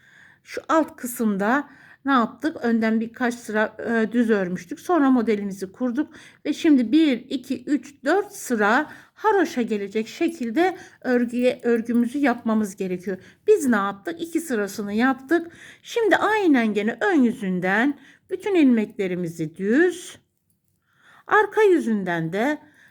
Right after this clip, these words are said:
e, haroşaları öne gelecek şekilde düz, tersleri de iki ilmeğimizde ters olarak öreceğiz. Şimdi ne yapıyorum? Bakın, önden sonuna kadar düz öreceğim, gideceğim.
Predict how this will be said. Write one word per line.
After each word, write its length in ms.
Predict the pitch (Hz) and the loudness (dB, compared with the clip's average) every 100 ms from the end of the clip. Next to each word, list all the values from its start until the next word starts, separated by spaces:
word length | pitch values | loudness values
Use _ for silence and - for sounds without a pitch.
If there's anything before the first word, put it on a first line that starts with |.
| _ - | _ -6
e, 420 | 214 214 214 214 214 | 0 4 4 2 0
haroşaları 920 | 349 392 339 302 233 208 190 175 170 _ _ _ _ _ _ _ - | 0 2 0 0 0 0 -2 -4 -6 _ _ _ _ _ _ _ 0
öne 220 | 254 285 | 2 4
gelecek 440 | 277 247 240 226 | 4 0 0 -4
şekilde 600 | - 220 208 190 175 165 165 | -4 -6 -4 -6 -4 -4 0
düz, 460 | 220 392 - - _ _ _ | 2 2 0 -14 _ _ _
tersleri 600 | - 415 339 - 240 202 185 | -2 0 0 0 -2 0 -2
de 80 | |
iki 260 | 196 - 311 | -4 -2 2
ilmeğimizde 540 | 247 214 190 185 190 | 2 2 -2 -4 -6
ters 300 | 190 320 311 | -2 -2 -2
olarak 680 | - 226 196 202 262 - - | -2 -2 0 0 0 -2 -4
öreceğiz. 520 | 226 196 165 147 139 _ - _ - | -4 -4 -4 -6 -6 _ -20 _ -12
Şimdi 300 | 403 349 349 | -2 2 4
ne 60 | |
yapıyorum? 400 | 285 233 220 208 | 4 2 -2 -2
Bakın, 220 | 226 247 | -4 -6
önden 340 | 247 285 262 254 | -2 0 2 0
sonuna 400 | 240 262 240 233 | -2 -2 0 -2
kadar 380 | 233 208 196 196 _ _ | -4 -4 -6 -8 _ _
düz 140 | 226 247 | -2 2
öreceğim, 460 | 285 277 302 294 | 2 2 4 2
gideceğim. 360 | 277 247 311 | 2 0 -2